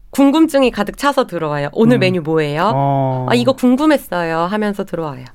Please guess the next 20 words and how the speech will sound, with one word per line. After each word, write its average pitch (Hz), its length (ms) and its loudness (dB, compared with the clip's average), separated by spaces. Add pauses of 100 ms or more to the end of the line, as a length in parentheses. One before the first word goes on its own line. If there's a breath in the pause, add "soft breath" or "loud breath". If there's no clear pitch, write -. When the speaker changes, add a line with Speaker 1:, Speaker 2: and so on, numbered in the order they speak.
(140)
Speaker 2:
네. 120 520 -2 (1300 loud breath)
코로나 180 760 4
시대에는 165 600 2
급식실도 170 800 0
아이들이 151 300 0
북적북적 160 640 -4
한꺼번에 208 380 2
다 151 280 0
앉아서 156 300 2
못 165 160 6
먹죠? 196 540 4
Speaker 1:
네, 196 380 2
지금 185 180 -4
시차 294 280 -2
배식도 240 640 -2
운영하고 175 640 0 (300 loud breath)
아이들의 170 420 -4
간-, 180 200 -4
Speaker 2:
시차 208 200 0
배식? 151 420 -2